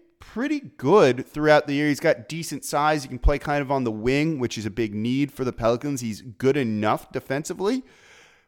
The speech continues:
But here's the thing. I don't know if the Pelicans were gonna be able to actually beat this offer unless you include a first-round pick in it. Certainly the two second-round picks they could have sent. But Wayne Selden is averaging, uh, five, almost five point five points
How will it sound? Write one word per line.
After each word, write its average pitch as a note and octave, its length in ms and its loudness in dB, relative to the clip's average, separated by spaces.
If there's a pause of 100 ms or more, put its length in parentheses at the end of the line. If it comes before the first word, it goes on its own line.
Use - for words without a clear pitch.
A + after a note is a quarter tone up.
(120)
But A#3+ 200 4
here's C4 260 -4
the A3+ 60 -12
thing. F#3 300 -2 (120)
I F3 100 4
don't G#3+ 200 4
know E3 220 4
if D#3+ 100 -2
the C#3 80 -8
Pelicans C#3 340 2
were A#2+ 120 -2
gonna B2 140 0
be B2 120 -2
able A#2 120 0
to A2 80 -2
actually A2 380 -2
beat A2 320 -4
this A2 160 -6
offer A2+ 380 2
unless G#2 340 -4
you A2 100 -2
include A2 380 -2
a A2 60 -2
first-round F#2+ 560 -6
pick - 260 0
in G#2+ 100 -2
it. F#2 120 -8 (100)
Certainly F3 380 -2
the D#3 80 -2
two D#3+ 160 -4
second-round C3+ 520 -2
picks A#2+ 220 -4
they A2+ 140 -8
could - 180 -8
have A2 140 -8
sent. G2 320 -6 (360)
But D3 200 0
Wayne F#3+ 320 -2
Selden G#3 720 -4
is D3+ 320 -4
averaging, C3+ 720 -2 (100)
uh, A#2 360 4
five, D3 640 2
almost D3+ 340 0
five D3 240 0
point D3 220 -6
five C#3 340 0
points C#3 320 -10